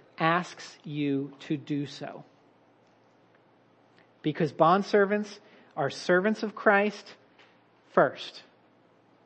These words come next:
They are servants of men second. And this is the answer to our second question, the question of the abuse of authority. If only we truly served Christ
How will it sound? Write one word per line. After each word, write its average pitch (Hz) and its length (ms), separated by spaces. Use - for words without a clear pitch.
They 151 160
are 139 100
servants 160 460
of 147 100
men 175 440
second. 117 400
And 151 160
this 180 240
is 214 240
the 180 200
answer 180 240
to 170 180
our 151 100
second 143 380
question, 175 500
the - 60
question 175 460
of 151 280
the 165 120
abuse 139 560
of 127 140
authority. 139 560
If 160 200
only 196 600
we 160 280
truly 226 600
served 190 520
Christ 175 600